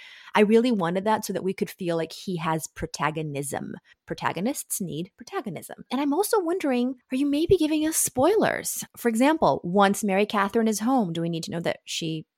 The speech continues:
came back? Like, maybe that's a spoiler. The baby brother, Michael, like, that also feels like a spoiler. So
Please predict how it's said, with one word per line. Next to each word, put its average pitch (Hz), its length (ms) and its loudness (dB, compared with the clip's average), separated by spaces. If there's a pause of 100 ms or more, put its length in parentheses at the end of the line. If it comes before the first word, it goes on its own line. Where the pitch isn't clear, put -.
(160)
came 160 160 -6
back? 247 340 0
Like, - 240 -8 (140)
maybe 160 220 -4
that's 151 240 -4
a 180 40 -10
spoiler. 277 460 -2 (180)
The 208 60 -6
baby 220 240 0
brother, 240 500 2
Michael, 196 580 0
like, 180 200 -2
that - 180 -2
also 196 240 -2
feels 160 240 -10
like 170 140 -10
a 208 60 -12
spoiler. 202 480 -4
So 175 340 0